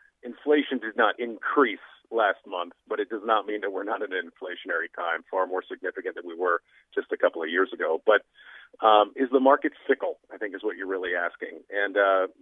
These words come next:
yes, the market can be very reactionary in times like these. When you have times that are uncertain, even one or two numbers that, you know, on the surface don't seem like that, uh, important can have a dramatic effect on volatility. And I'm of the belief that regardless of whether or not we end up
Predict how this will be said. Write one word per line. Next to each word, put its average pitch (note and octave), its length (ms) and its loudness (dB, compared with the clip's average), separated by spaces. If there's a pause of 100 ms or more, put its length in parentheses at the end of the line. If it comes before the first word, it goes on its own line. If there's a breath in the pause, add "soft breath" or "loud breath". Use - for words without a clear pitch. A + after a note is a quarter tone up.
(120)
yes, C#3 240 0
the C3 60 -4
market C3 320 2
can A2+ 80 -14
be G#2 120 -12
very G2+ 280 2
reactionary F2+ 580 -2
in E2 60 -14
times F2 320 -10
like E2 220 -8
these. E2 200 -20
When G2 80 -14
you B2 80 -2
have G#2+ 80 0
times G#2+ 280 4
that F#2+ 80 -8
are F2+ 100 -10
uncertain, F2 560 0 (640 soft breath)
even D#3 280 0
one A2 160 4
or G#2+ 120 4 (120)
two A2 120 -12
numbers F#2 580 -4
that, F#2+ 160 -6 (400)
you - 80 -12
know, A#2+ 120 -4
on A2+ 80 -4
the G#2 120 -10
surface C#3 380 0
don't A2 180 -4 (100)
seem A2 220 -6
like F#2+ 200 -2 (220)
that, G2+ 280 2 (180)
uh, F2+ 340 -4
important F2+ 640 -2 (340 soft breath)
can G#2+ 100 -4
have A2+ 120 -2
a G#2 40 -4
dramatic G2+ 420 2
effect G2 320 -2
on F2 120 -4
volatility. F2+ 580 -4
And G2 80 0
I'm D#3+ 140 4
of A#2+ 120 2
the G#2 80 -8
belief G#2 400 -4
that G#2 160 2 (360 soft breath)
regardless B2+ 600 0
of G2+ 80 -6
whether G2 240 -8
or F#2 60 -8
not F2+ 240 -10
we F#2 180 -12
end F2+ 140 -8
up F2 100 -18